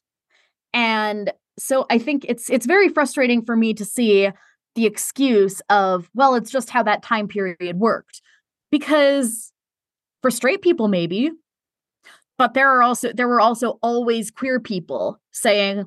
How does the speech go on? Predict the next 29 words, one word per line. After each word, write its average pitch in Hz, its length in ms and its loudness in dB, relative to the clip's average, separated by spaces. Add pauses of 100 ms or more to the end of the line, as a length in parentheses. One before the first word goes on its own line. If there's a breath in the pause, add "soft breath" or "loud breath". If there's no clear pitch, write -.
(140)
"We 185 120 -2
should 381 300 2
have 175 280 0
rights. - 440 -10 (140)
We 208 100 -2
shouldn't 294 380 0
have - 300 -2
to 233 120 -2
live 180 240 0
like 156 240 -8
this. 208 380 -2 (360 loud breath)
I 240 140 2
am 262 120 2
going 233 200 2
to 202 100 -6
choose 269 840 -2
to 226 100 -4
have 262 240 0
a 254 80 0
happy 185 320 -2
life. 139 460 -12 (300 soft breath)
I 196 480 2 (320)
am 208 140 -2
going 330 300 4
to 262 100 -2
communicate 220 600 2
with 185 160 -8
my 175 100 2
partners. 175 680 -2